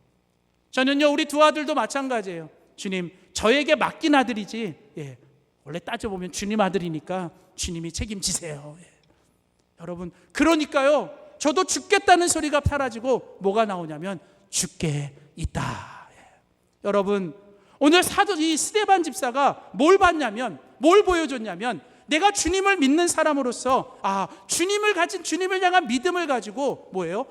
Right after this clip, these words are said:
주님께 맡기는 것을 보여준 거예요. 맡기는 걸 보여준 거예요. 여러분, 부모가 자녀들에게 주님을 향한 믿음,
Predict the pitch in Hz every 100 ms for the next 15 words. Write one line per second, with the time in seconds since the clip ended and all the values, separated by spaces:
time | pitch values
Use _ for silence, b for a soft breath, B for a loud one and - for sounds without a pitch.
0 | - - 247 240 233 240 240 294 294 _
1 | 175 202 - - 381 359 247 190 - 262
2 | 170 180 147 135 135 160 - 277 220 220
3 | - 170 - - _ _ _ _ _ b
4 | b - 269 269 277 254 B B - 302
5 | 349 339 311 294 156 - - - - 262
6 | 294 381 359 294 220 269 190 - - -
7 | - 359 392 392 370 359 370 214 285 285